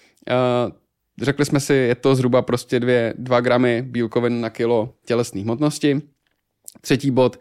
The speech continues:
mít to rozložený během dne, třeba do třech jídel, do čtyřech jídel, cokoliv, co ti jako vyhovuje.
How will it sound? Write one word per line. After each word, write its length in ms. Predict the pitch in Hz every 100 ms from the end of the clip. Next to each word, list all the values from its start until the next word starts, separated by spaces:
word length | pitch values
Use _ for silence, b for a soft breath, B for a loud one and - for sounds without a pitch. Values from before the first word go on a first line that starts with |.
| B B B B
mít 200 | 135 -
to 100 | 139
rozložený 640 | 127 123 127 131 131 127
během 300 | 131 127 127
dne, 260 | 110 131 131
třeba 240 | - 117
do 100 | 120
třech 260 | - 147 -
jídel, 200 | 135 117
do 60 |
čtyřech 320 | 120 - 131 135
jídel, 220 | 127 120
cokoliv, 320 | - - 127
co 80 | 123
ti 60 |
jako 160 | 117 107
vyhovuje. 460 | 113 143 151 143